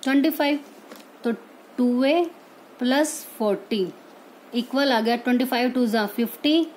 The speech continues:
बाय में थ्री। अब प्लस का फ़ोर्टी यहाँ पे आके क्या हो जाएगा, माइनस का फ़ोर्टी।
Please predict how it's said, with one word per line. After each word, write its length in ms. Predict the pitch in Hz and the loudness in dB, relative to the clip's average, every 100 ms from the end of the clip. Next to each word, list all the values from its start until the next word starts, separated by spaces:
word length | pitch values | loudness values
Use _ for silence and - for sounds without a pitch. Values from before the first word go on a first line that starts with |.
| - - - | -20 -20 -10
बाय 320 | 196 196 196 | -6 -2 0
में 280 | 214 226 240 - - | 0 0 -2 -6 -18
थ्री। 260 | - 320 330 - - - - - - - - - - - - - | -2 0 0 -2 -16 -16 -18 -20 -20 -20 -20 -20 -20 -20 -10 -4
अब 220 | 254 - - | -4 -4 -2
प्लस 280 | 262 277 - | 0 0 0
का 100 | 285 | -2
फ़ोर्टी 320 | 277 262 277 | 0 0 2
यहाँ 280 | 269 262 254 | 2 2 0
पे 80 | 269 | -2
आके 220 | 262 254 | -2 -2
क्या 180 | 233 262 | -2 -2
हो 120 | 254 | 0
जाएगा, 500 | 214 220 202 190 180 - - - - - - - - | 0 0 0 -2 -4 -8 -18 -20 -20 -20 -20 -20 -6
माइनस 440 | 196 196 214 254 - | -2 0 2 0 0
का 120 | 320 | 0
फ़ोर्टी। 460 | 320 320 311 339 | 2 2 2 0